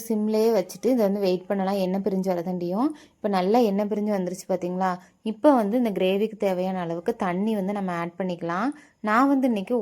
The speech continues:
ஒரு கப் அளவுக்கு தண்ணி வந்து நான் ஆட் பண்ணியிருக்கேன். கரண்டி வச்சு இது மாதிரி ஒண்ணு போல கலந்து விட்டுட்டு இப்போ இந்த கிரேவிக்கு தேவையான அளவுக்கு உப்பு ஆட் பண்ணிக்கலாம். நான் வந்து அரை டீஸ்பூன் அளவுக்கு உப்பு ஆட் பண்ணி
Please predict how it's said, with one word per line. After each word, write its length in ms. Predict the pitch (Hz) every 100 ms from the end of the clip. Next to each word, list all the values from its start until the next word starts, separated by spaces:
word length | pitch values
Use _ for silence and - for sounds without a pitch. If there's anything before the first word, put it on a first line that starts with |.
| 196
ஒரு 140 | 214 220
கப் 140 | 226 226
அளவுக்கு 240 | 185 180 202 185
தண்ணி 180 | 175 185
வந்து 140 | 180 190
நான் 120 | 185
ஆட் 180 | 175 -
பண்ணியிருக்கேன். 480 | 175 170 - 175 233 302 - _ _ _ _ _ _ _ _ _ _ _ 254
கரண்டி 300 | 240 320 330
வச்சு 160 | 302 302
இது 80 | 254
மாதிரி 180 | 220 220 247
ஒண்ணு 120 | 208 202
போல 140 | 220 226
கலந்து 260 | 214 190 202
விட்டுட்டு 260 | 196 180 247
இப்போ 120 | 240
இந்த 100 | 214 196
கிரேவிக்கு 340 | 190 208 220
தேவையான 300 | 202 190 190 175
அளவுக்கு 240 | 175 254 208
உப்பு 180 | - 240 202
ஆட் 140 | 165
பண்ணிக்கலாம். 400 | 180 170 170 196 233
நான் 120 | 190
வந்து 140 | 185 202
அரை 140 | 175 190
டீஸ்பூன் 300 | 208 208 202
அளவுக்கு 280 | 175 170 202 247
உப்பு 180 | 185 - 185
ஆட் 120 | 170 170
பண்ணி 220 | 165 214